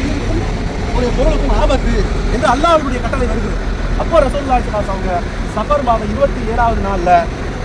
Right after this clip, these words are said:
இந்த மக்கமா நகரத்திலிருந்து வெளியே போறாங்க. மக்கமா நம்ம வந்தோம்ல, அங்கிருந்து கரெக்டா அஞ்சு கிலோமீட்டர் இந்த நகரத்துக்கு வெளியே வராங்க. மதீனாவுக்கு என்ன ஹிஜ்ரத்துக்கு போறாங்கன்னு செய்தி பரவிடுச்சு. அப்ப வந்து கேக்குதா? செய்தி ஃபுல்லா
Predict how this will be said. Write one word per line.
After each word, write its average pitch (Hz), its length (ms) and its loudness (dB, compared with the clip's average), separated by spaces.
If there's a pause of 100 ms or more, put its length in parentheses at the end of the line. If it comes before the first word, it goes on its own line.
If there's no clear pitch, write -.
(300)
இந்த 311 200 0 (120)
மக்கமா 294 400 0
நகரத்திலிருந்து 202 460 -2
வெளியே 240 200 -2
போறாங்க. 185 260 0
மக்கமா 262 220 0
நம்ம - 140 0
வந்தோம்ல, 269 280 2 (320)
அங்கிருந்து - 400 0
கரெக்டா 254 280 2
அஞ்சு - 180 -2
கிலோமீட்டர் - 480 2 (800)
இந்த - 200 2 (220)
நகரத்துக்கு 262 420 4
வெளியே 220 180 2
வராங்க. 165 260 2 (360)
மதீனாவுக்கு 330 580 6
என்ன 302 120 4 (100)
ஹிஜ்ரத்துக்கு - 460 4
போறாங்கன்னு - 480 4 (200)
செய்தி - 220 6
பரவிடுச்சு. - 400 4 (460)
அப்ப 226 120 4
வந்து 196 200 6
கேக்குதா? 185 300 6 (720)
செய்தி - 220 4
ஃபுல்லா - 180 6